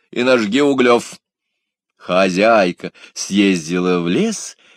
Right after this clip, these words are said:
и привезла дров и нажгла углев, понесла угли кузнецу. Кузнец дал топор, пошла к дровосекам, дровосеки дали дров, дрова понесла печие,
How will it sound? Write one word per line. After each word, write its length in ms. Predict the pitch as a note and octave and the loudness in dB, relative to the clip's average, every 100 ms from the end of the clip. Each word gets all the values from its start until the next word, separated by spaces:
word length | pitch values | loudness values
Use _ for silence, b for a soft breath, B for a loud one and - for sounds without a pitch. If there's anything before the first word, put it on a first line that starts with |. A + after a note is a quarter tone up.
| b | b
и 120 | F#2 | -8
привезла 640 | G2 F#2+ F#2 F2 F#2+ F#2+ | -2 -2 0 -2 2 2
дров 520 | F2+ G2+ D#3 A3 G#3 A2+ | 2 2 2 0 -2 -2
и 60 | |
нажгла 460 | G#2 G2+ F#2 G#2 C#3 | 0 -2 0 0 2
углев, 720 | G#2+ G2 G2 G#2+ A#2 - _ _ _ _ | 0 0 2 2 0 -6 _ _ _ _
понесла 920 | G3+ B3+ G3 G#2+ G#2 - G#2 G#2 G#2 | 0 0 0 -2 -2 -4 -2 2 2
угли 320 | C#3+ B2+ F#2+ | 0 -4 -6
кузнецу. 640 | - F2+ E2+ F#2 - G#2+ - _ _ B B B | -6 -8 -6 -8 -8 -14 -16 _ _ B B B
Кузнец 720 | - A2 G2+ F2 G#2 G#3+ - D#2+ | 0 2 2 0 -2 -2 -4 -12
дал 340 | D2+ G2 - - | -4 -4 -4 -12
топор, 640 | F#2+ - G#2 G2+ - _ B B - | -14 -12 -14 -14 -18 _ B B -4
пошла 360 | G#2+ - G2+ G2+ | -2 -2 -2 -4
к 80 | |
дровосекам, 600 | F#2 G2 G2+ - B2 G2+ - B | -2 -4 -4 -4 -4 -6 -14 B
дровосеки 720 | - G#2+ G3+ G#3+ - A#3+ - | -4 0 0 -2 -2 -4 -4
дали 280 | F#3 G3+ G3 | -4 -2 -2
дров, 460 | D3 C3 D#3 G#2 - B B _ | -4 -2 -2 -2 -12 B B _
дрова 560 | F2 A2+ C3 B2 D3 | -2 0 2 2 2
понесла 640 | - A2 G#2+ A2 - C#3 D3+ | -2 -8 -8 -8 -6 -6 -6
печие, 840 | - A#2+ - A#2 A#2 A#2+ F3 | -10 -10 -8 -6 -4 -2 -2